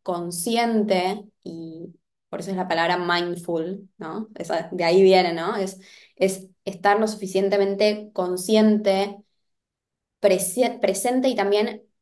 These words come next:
yo digo siempre en, en los primeros encuentros de Mindful Eating que mindful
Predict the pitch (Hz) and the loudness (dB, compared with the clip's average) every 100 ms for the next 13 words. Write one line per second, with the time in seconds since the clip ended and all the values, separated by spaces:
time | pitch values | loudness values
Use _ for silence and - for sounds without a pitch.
0 | _ - 202 202 - - 190 196 208 202 | _ -6 -4 -4 -10 -8 -2 4 4 4
1 | 196 214 196 - 170 170 170 175 170 180 | 0 2 0 -2 -6 -6 -8 -10 -6 -2
2 | 185 196 185 185 190 185 190 208 233 220 | -2 0 -2 -2 -2 -2 -2 -4 -4 -2
3 | 190 196 226 233 - 262 269 - | -2 0 0 -4 -4 -4 -4 -12